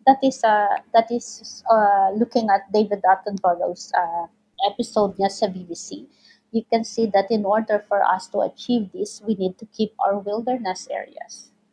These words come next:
Because it's the wilderness areas is actually the one that's maintaining that balance. And, uh, judging from the rate that the population, uh, human population is growing, and it is, like, ever growing,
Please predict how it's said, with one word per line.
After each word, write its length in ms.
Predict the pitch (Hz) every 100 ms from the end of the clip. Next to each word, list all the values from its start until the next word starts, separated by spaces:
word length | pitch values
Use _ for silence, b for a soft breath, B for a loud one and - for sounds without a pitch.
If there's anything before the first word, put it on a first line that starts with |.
| _ _
Because 300 | - 214 262
it's 160 | 226 -
the 100 | 220
wilderness 640 | 208 240 240 226 202 196
areas 460 | 196 196 196 214 214
is 160 | 196 196
actually 400 | 190 - 196 190
the 160 | 175
one 240 | 185 185 180
that's 240 | 175 -
maintaining 480 | 196 185 175 185 190
that 160 | 170 -
balance. 560 | 156 214 233 - - - _ _ _ _ _ -
And, 400 | 233 214 196 202 _ _ _ _ _ _ -
uh, 300 | 214 196 190 185 196
judging 400 | 247 240 302 311
from 240 | 277 254
the 160 | 208 185
rate 320 | 190 262 -
that 160 | 214
the 80 | 202
population, 840 | - 208 208 220 214 202 - 196 185
uh, 180 | 175 170
human 320 | 185 269 320 233
population 760 | 180 190 180 170 185 - 180
is 160 | 160 175
growing, 480 | 170 165 165 220 339 _ _ -
and 160 | 214
it 80 | 190 202
is, 200 | 185 -
like, 220 | 175 175 214
ever 240 | 202 208
growing, 480 | 208 170 - 262